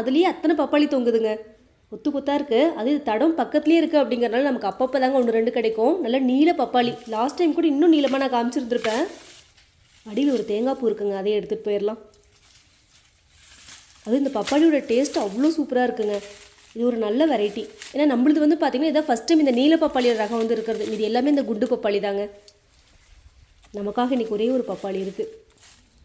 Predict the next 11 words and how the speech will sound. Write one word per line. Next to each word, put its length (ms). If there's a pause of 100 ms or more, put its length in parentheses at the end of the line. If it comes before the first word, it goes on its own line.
(120)
அது 220
இந்த 220
கலையில 280
கொத்து 220
கொத்தா 220
இருக்கு. 400
ஒரு 160
வாரம் 220
கழிச்சு 240
வந்து 180
பார்க்கலாங்க 440